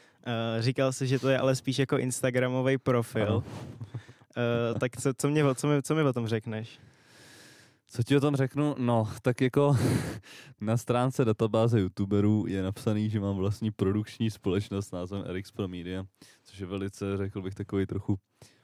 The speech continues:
Speaker 2: přehnanej, eh, výrok, protože je to prostě stránka na Instagramu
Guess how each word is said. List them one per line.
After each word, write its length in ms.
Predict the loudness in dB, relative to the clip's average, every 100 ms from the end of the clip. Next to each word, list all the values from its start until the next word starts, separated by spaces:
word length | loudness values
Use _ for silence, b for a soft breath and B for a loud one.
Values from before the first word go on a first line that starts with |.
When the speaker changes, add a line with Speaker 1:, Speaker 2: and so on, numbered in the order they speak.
| _ -4
Speaker 2:
přehnanej, 800 | 2 4 4 2 2 2 0 -2
eh, 60 | -10 -12 -12 -8
výrok, 460 | -2 2 4 4 2
protože 400 | 0 0 2 4
je 140 | 4
to 160 | 2 0
prostě 540 | 0 -2 0 4 4
stránka 840 | 2 -2 -2 -4 -2 0 0 -2 -4 -6
na 140 | -4
Instagramu 720 | -4 -4 -2 0 0 0 -2